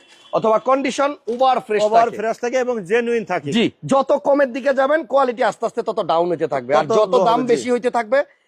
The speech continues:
Speaker 1: সেকেন্ড হ্যান্ড গাড়ি তত ভালো হইতে
Speaker 2: তত
Speaker 1: থাকে।
Speaker 2: ভালো হবে কোয়ালিটি।
Speaker 1: যে ভালো গাড়ি যদি চান স্কয়ার পার্সোনাল ইউজের জন্য তাইলে এটাই শোনেন, এর থেকে এক দুই লাখ টাকা কমেও পাবেন, but এটার মতো না।
Speaker 2: না।
Speaker 1: আসেন, এম এ কার
Speaker 2: একদম
Speaker 1: সেন্টার,
Speaker 2: ব্র্যান্ডের মতো।
Speaker 1: খিলগাঁও তালতলা মার্কেটের পিছনে, এটা হচ্ছে বাটার শোরুমের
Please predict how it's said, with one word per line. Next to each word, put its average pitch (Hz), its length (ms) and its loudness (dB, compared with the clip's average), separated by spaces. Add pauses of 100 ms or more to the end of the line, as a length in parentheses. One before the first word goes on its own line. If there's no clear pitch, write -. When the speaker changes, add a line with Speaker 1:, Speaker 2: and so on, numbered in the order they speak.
(140)
Speaker 1:
সেকেন্ড 226 260 2
হ্যান্ড 247 180 2
গাড়ি 240 180 4
তত 247 220 0
ভালো 190 260 2
হইতে 175 140 0
Speaker 2:
তত 170 60 0
Speaker 1:
থাকে। 226 180 0
Speaker 2:
ভালো 220 180 2
হবে 170 140 2
কোয়ালিটি। 156 260 0
Speaker 1:
যে 190 160 0
ভালো 214 240 2
গাড়ি 262 200 2
যদি 254 260 -4
চান 262 360 -2
স্কয়ার 226 420 0
পার্সোনাল 220 400 -2
ইউজের 214 240 0
জন্য 233 220 0
তাইলে 185 340 0
এটাই 196 200 0
শোনেন, 220 280 -4 (100)
এর 196 160 -2
থেকে 226 160 -2
এক 202 180 2
দুই 208 100 -2
লাখ 196 160 -2
টাকা 196 200 0
কমেও 220 320 2
পাবেন, 208 280 -2
but 185 180 -2
এটার 170 220 -4
মতো 151 220 -6
না। 120 180 -10 (140)
Speaker 2:
না। 151 300 -4
Speaker 1:
আসেন, 180 260 -2 (100)
এম 247 160 2
এ 269 100 2
কার 240 300 0
Speaker 2:
একদম 220 220 0
Speaker 1:
সেন্টার, 226 300 0
Speaker 2:
ব্র্যান্ডের 220 240 0
মতো। 165 300 -8 (120)
Speaker 1:
খিলগাঁও 277 520 0
তালতলা 262 480 0
মার্কেটের 240 540 -2
পিছনে, 240 400 -2
এটা 240 100 -2
হচ্ছে 240 180 -2
বাটার 214 380 0
শোরুমের 240 420 0